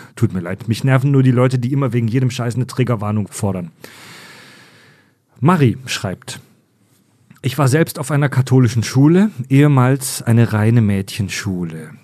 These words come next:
Jetzt zwar immer noch hauptsächlich Mädels, aber auch einige Jungs. Der ganze Spaß war auch noch eine Privatschule,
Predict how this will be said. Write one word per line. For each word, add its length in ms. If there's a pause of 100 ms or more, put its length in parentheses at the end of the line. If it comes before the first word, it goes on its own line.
Jetzt 320
zwar 180
immer 160
noch 240
hauptsächlich 520
Mädels, 360
aber 200
auch 140
einige 340
Jungs. 420 (340)
Der 100
ganze 300
Spaß 560
war 80
auch 160
noch 140
eine 160
Privatschule, 1000